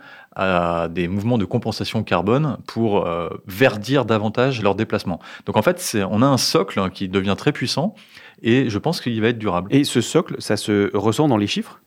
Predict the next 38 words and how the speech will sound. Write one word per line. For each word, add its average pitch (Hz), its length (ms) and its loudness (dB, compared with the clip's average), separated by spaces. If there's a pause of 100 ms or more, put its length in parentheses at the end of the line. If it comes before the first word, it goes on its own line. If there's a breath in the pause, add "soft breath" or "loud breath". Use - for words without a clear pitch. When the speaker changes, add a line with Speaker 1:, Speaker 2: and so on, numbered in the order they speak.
Speaker 1:
Oui, 160 100 6
ça 107 140 4
se 92 60 -4
voit 107 120 8
vite, 101 160 0
ça 107 100 2
se 92 60 2
voit 101 80 6
dans 98 140 6
les 98 80 4
chiffres. - 400 -2
Si - 180 -4
je - 60 -4
prends 110 160 2
juste 110 180 -2
le 113 80 4
marché 101 360 2
suédois, 110 440 2
pour 98 160 -4
le 98 80 4
Speaker 2:
Mhm. 117 80 -2
Speaker 1:
coup, 180 260 2
dans 98 160 2
les 98 200 6
analyses 113 360 4
qui - 140 -8
ont 85 100 -2
été 85 200 -2
faites, 110 340 0
euh, 80 240 -2 (140)
post-lancement 95 640 2
du 87 100 -6
mouvement, 98 500 0 (400 loud breath)
le 95 300 4
trafic - 420 0
aérien 101 460 2
a 95 100 2
baissé. 135 400 -2